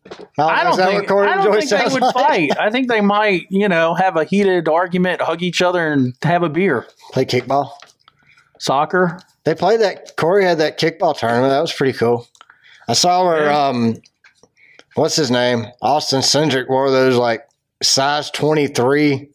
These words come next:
Speaker 2: hiking boots. I don't know if that, that'll probably be, I think they were steel toe.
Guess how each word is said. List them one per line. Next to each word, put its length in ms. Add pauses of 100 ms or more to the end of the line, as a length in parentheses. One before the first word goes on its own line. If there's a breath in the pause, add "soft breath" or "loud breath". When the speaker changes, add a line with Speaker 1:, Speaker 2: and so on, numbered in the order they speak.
(100)
Speaker 2:
hiking 480
boots. 480 (1400 loud breath)
I 40
don't 140
know 140
if 100
that, 260
that'll 160
probably 500
be, 60
I 200
think 140
they 60
were 80
steel 360
toe. 400